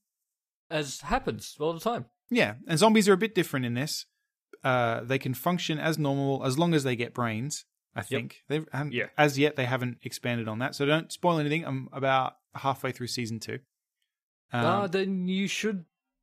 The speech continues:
Speaker 1: halfway through season one, you know that's the case.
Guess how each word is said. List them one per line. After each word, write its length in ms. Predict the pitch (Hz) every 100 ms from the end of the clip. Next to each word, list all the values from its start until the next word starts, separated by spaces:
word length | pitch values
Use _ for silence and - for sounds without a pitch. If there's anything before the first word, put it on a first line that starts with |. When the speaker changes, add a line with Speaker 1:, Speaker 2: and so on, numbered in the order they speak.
| - 151
Speaker 1:
halfway 380 | 135 180 202 208
through 160 | 175 202
season 340 | - 190 170
one, 220 | 156 226 143
you 240 | 120 117 110
know 300 | 120 113 101
that's 360 | - 107 -
the 140 | - 104
case. 640 | - - 101 65 - -